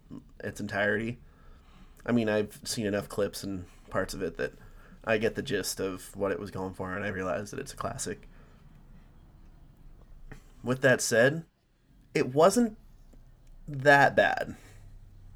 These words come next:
is what I'll say. There was a, a lot of, it took, there was a lot <laughs> going on in this movie. And it, um,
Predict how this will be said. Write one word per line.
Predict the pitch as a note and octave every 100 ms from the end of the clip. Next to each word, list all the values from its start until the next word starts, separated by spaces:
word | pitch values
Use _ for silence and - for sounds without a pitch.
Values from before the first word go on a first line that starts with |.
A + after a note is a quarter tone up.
| - -
is | A#2 G2+
what | F#2+
I'll | -
say. | - - - - - - - - - - - - - -
There | - C3
was | D3+ D3 D3 C#3 - C#3 - - - -
a, | - A2 - - -
a | B2
lot | B2 C#3 D#3+
of, | C#3+ C3+
it | C3+
took, | E3+ E3 - - - - -
there | -
was | C#3
a | C3+
lot | B2 A2+ A#2 A2+ A2 G#2 A2+
<laughs> | -
going | - A2 B2+
on | C3 C#3+ A#2
in | A2+
this | A2 -
movie. | G#2 F#2+ G2 G2+ - - - - - - - - - - -
And | A2+ A2 G#2+ G#2+ G2+ G#2 - - - - _ - - -
it, | B2+ A#2
um, | A2+ G#2+